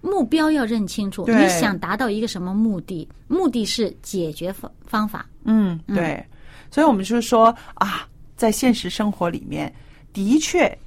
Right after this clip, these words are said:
Speaker 2: 有很多因素会让夫妻的生活变得沉闷，进入低谷。但是呢，其实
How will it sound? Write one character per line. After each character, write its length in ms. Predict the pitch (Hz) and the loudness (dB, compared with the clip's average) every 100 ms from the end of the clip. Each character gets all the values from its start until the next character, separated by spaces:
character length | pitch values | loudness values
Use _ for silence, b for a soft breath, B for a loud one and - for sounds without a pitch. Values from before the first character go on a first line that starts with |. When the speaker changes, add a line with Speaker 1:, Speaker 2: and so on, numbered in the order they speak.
| b b | b b
Speaker 2:
有 160 | 226 | 4
很 260 | 359 - 220 | 4 2 -2
多 200 | - 196 | 0 0
因 280 | 208 240 247 | 6 8 8
素 400 | - 254 165 - b b | 4 -4 -4 -6 b b
会 280 | - 247 202 | 0 2 2
让 340 | 196 220 185 | 2 2 0
夫 260 | - - 262 | -8 -4 -2
妻 340 | 247 - 247 | -2 0 2
的 280 | 220 180 160 | 2 2 0
生 280 | - 226 226 | 0 0 0
活 220 | 214 160 | 0 -2
变 240 | 165 190 | 0 -2
得 140 | 165 156 | -2 -4
沉 260 | - 185 | -6 -4
闷， 500 | 156 175 220 247 165 - | -2 2 4 4 2 -4
进 200 | - 208 | -2 0
入 240 | 185 170 | 0 -4
低 380 | 156 - 214 226 | -6 -8 -6 -6
谷。 340 | - 143 - - b b b | -8 -10 -10 -14 b b b
但 140 | 233 | 0
是 220 | 208 - 190 | 0 -2 -6
呢， 200 | 165 165 - - - - | -6 -8 -16 -20 -18 -14
其 220 | - 190 | -8 -6
实 420 | - 156 160 165 | -6 -4 -4 -6